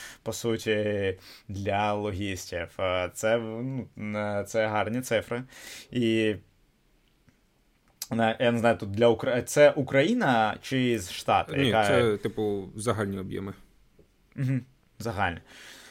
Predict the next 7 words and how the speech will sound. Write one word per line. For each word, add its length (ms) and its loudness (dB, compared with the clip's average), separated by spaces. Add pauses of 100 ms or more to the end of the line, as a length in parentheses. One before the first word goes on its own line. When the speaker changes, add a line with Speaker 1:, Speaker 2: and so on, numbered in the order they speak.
(160)
Speaker 1:
О, 360 0
окей. 480 4 (280)
І... 440 -2 (200)
Тут 260 -2
мені 640 -2
ще, 360 -2
знаєш, 380 -4